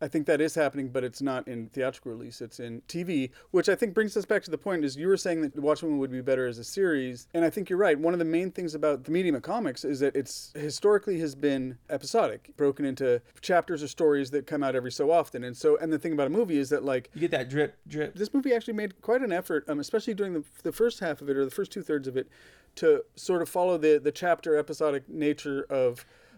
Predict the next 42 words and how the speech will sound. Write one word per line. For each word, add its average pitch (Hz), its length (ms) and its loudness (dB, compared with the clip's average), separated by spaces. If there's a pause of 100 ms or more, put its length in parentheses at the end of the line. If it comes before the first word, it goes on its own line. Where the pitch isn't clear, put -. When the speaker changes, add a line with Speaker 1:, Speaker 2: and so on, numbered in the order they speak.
(160)
Speaker 1:
at 180 80 2
least 185 160 2
the 196 80 2
main 214 180 2
storyline, - 300 6
Speaker 2:
But 208 100 8
it's 202 120 2
hard - 180 2
Speaker 1:
but 165 100 8
Speaker 2:
'cause 202 100 4
Speaker 1:
it 185 80 2
Speaker 2:
the 190 60 2
Speaker 1:
ended 208 60 4 (100)
Speaker 2:
movie's 208 60 6
Speaker 1:
up 160 60 0
being 196 120 0
Speaker 2:
two 156 60 2
hours 131 200 0
Speaker 1:
three, 202 80 -2
it 233 40 2
Speaker 2:
long, 131 240 0
so 143 320 -4 (160)
Speaker 1:
Yeah, 165 180 2
it's 147 120 -4
around 208 200 2
three 175 180 4
hours 131 220 0
long. 117 200 -14 (180)
Speaker 2:
So, 214 180 2
Speaker 1:
And 196 120 4
Speaker 2:
yeah, 185 100 8
I - 20 8
Speaker 1:
it, 175 40 6
Speaker 2:
mean 165 100 0
Speaker 1:
this 269 220 2
would 285 100 2
have 247 60 -2
been 269 120 2
much 240 180 0
better 226 220 8
as 175 320 -2
either 170 400 0